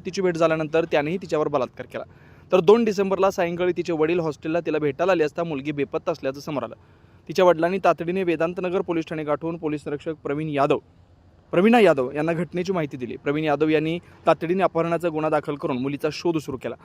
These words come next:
तांत्रिक तपासात मुलगी पुण्यात असल्याचं कळताच पथकानं पुण्याला जाऊन तिचा शोध घेत ताब्यात घेतलं. तिला छत्रपती संभाजीनगरला आणल्यानंतर तिचा जबाब नोंदवला. तिने तिच्यावर झालेल्या बलात्कार सत्राची माहिती दिली.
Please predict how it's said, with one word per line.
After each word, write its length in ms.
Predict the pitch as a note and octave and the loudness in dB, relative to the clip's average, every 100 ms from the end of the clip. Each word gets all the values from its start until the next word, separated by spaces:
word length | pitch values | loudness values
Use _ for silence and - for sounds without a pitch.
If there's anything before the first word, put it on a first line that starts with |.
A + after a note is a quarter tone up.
| - - - | -20 -20 0
तांत्रिक 300 | F3+ F3 F#3+ F3+ | 2 2 -2 -2
तपासात 300 | E3+ E3 F3 | -2 -2 -4
मुलगी 240 | F3 D#3+ E3 | -6 -6 -6
पुण्यात 320 | D#3+ D#3+ D#3+ | -4 -4 -6
असल्याचं 300 | D#3 D#3 D#3+ | -4 -6 -4
कळताच 340 | D3+ D3 D#3+ | -4 0 -2
पथकानं 400 | - D#3+ - D#3 | -2 -8 -6 -6
पुण्याला 300 | D#3 D3 D3 | -2 -2 0
जाऊन 180 | D3 D3+ | -2 -4
तिचा 280 | D3 D3 D3+ - _ _ - | -4 0 0 -2 _ _ -2
शोध 200 | F#3+ F#3+ | 2 2
घेत 140 | D#3 C3 | 2 0
ताब्यात 220 | C#3+ B2+ | -2 -2
घेतलं. 280 | A2+ B2+ A#2+ C3+ | -8 -12 -12 -8
तिला 140 | C3 | -8
छत्रपती 440 | C3+ B2+ C#3+ C#3+ D3 | -6 -6 -6 -6 -6
संभाजीनगरला 640 | D3 C#3+ D#3+ D#3+ E3+ F#3 | -4 -4 -4 -2 0 2
आणल्यानंतर 480 | E3 E3+ F3 E3+ F3+ | 4 2 2 -2 -6
तिचा 200 | E3+ D#3+ | -6 -4
जबाब 320 | D#3 D#3 E3 | 2 4 2
नोंदवला. 360 | D#3+ D#3 D#3+ F3 - - _ | 2 2 2 2 -2 -20 _
तिने 140 | G3 G#3+ | 2 2
तिच्यावर 320 | G#3 A3 A#3 | 4 4 4
झालेल्या 320 | G#3 G3+ G3 | 4 2 2
बलात्कार 380 | F3 F3 - G3+ | 4 2 0 -4
सत्राची 380 | F#3 F3+ E3+ F3+ | -4 -4 -4 -2
माहिती 240 | D3+ - | -6 -6
दिली. 180 | B2+ | -10